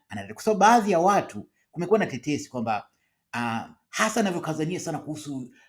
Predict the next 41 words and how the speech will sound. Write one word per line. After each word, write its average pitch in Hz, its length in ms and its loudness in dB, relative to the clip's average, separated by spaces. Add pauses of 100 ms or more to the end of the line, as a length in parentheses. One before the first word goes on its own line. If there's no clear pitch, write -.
(140)
ah, 127 120 -6
vyombo 151 260 2
vya 113 160 -4
dola. 135 220 0
Kuna 147 180 -4
baadhi 202 280 4
ya 202 60 0
watu 202 120 -2
wanahisi 143 360 -6
kwamba 131 220 -4
labda 180 320 2
kuna 123 220 -4
mkono, 123 580 0 (300)
ah, 123 140 -6
s-, - 220 -12
mkono 170 280 0
kwa 151 100 -2
maana 135 240 0
kwamba 120 220 -4
either 147 320 -4
watu 123 240 2
wamemwomba 190 640 0
aongee 117 600 -2
kwa 110 120 -10
niaba, 123 480 -2 (380)
ah, 110 360 -4
wa-, 110 280 -6
baadhi 127 320 2
ya 123 60 -2
watendaji 123 540 2
angalau 123 340 4
wastaafu 143 720 -2 (320)
au 156 220 8
hata 196 300 4
pengine 156 220 -2
waliopo 135 280 -2
madarakani, 120 680 0 (440)
ah, 123 200 0
waongelee. 131 480 2
Kwa - 120 -10
sababu 185 500 2